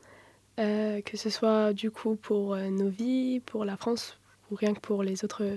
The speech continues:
pays aussi de l'Union européenne, du coup. Et je pense qu'on n'est pas assez informé.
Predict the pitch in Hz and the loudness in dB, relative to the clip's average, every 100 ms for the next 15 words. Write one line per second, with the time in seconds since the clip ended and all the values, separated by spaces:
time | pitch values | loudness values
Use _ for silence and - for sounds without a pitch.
0 | 202 _ _ _ 208 202 220 202 - 220 | -8 _ _ _ 0 2 2 -2 -2 -4
1 | - - - - 202 196 202 196 196 233 | -4 -18 -20 0 4 6 6 4 2 0
2 | 269 220 185 - - - - - - - | 0 -2 -6 -8 -14 -14 -14 -14 -18 -20
3 | - 208 196 240 233 226 214 202 202 196 | 0 2 4 0 0 0 0 2 2 2
4 | 247 - 226 214 196 190 | 0 0 -2 0 -4 -6